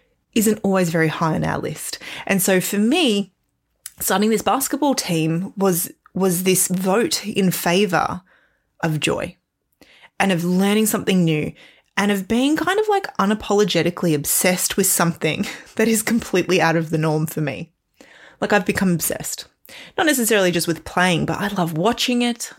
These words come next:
I like going to the games. We've been going into the city to watch games, and I absolutely love it. So, like, yes, a vote for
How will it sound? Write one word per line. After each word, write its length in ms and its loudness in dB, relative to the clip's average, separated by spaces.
I 60 -8
like 300 -10
going 220 2
to 80 -6
the 80 -4
games. 720 0
We've 160 0
been 120 0
going 240 2
into 160 0
the 120 -2
city 320 2
to 100 0
watch 300 0
games, 340 0
and 120 2
I 120 0
absolutely 500 0
love 180 2
it. 160 -8
So, 140 2
like, 260 0
yes, 260 0
a 60 2
vote 280 0
for 420 0